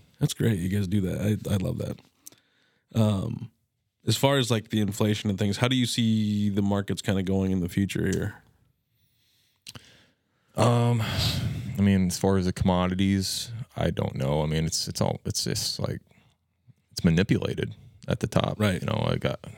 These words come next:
Speaker 2: it doesn't make any sense half the time when you look at it. So, you know, what, what's going on? What, I mean, election year, um, probably gonna see it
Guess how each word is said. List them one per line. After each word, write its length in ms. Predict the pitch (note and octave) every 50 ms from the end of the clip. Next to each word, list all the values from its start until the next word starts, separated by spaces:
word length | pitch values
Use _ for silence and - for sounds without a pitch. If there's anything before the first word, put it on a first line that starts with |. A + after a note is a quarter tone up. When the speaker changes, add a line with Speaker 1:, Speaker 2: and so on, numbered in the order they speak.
| - - - - -
Speaker 2:
it 100 | - G2
doesn't 200 | F2+ F2 E2+ D#2
make 160 | D#2+ E2 -
any 80 | D#2+ -
sense 420 | - - E2+ E2+ - - - - - - -
half 120 | E2 D#2+
the 80 | - -
time 200 | - F2+ E2+ F2
when 80 | E2+
you 80 | E2+ -
look 160 | E2+ - -
at 140 | - G1+ -
it. 100 | - -
So, 340 | - - F2+ E2+ E2+ E2+ F2 - - - - - - _ _ _ _ _ _ _ _ _ _ _ -
you 80 | -
know, 120 | D2+ D2+ D2+
what, 280 | D#2+ E2 E2 E2+ E2+
what's 200 | E2+ F2+ E2+ -
going 260 | - F2 E2+ F2 F2
on? 100 | F2+ F2
What, 160 | F2 F2 - F2
I 140 | F2 E2
mean, 300 | E2 - - F#2 F#2 F2+ -
election 440 | - E2 F2 F#2+ - - - F2 F2
year, 280 | F2 F2+ F#2+ A2 A2+ G2 - - - - -
um, 480 | - - - - - - - - G2 - - - - - _ _ _ _ _ _ _ _ _ _ _ _ _ _ _ _ _ _ _ _ _ _ _ _ _ _ _ _ _ _ _ _ _ _
probably 360 | - - E2+ F2 F2+ F#2+ F#2
gonna 240 | F2+ F2+ F#2+ F#2 F#2
see 300 | - - - F#2 F#2+ F#2
it 160 | F#2 E2+ -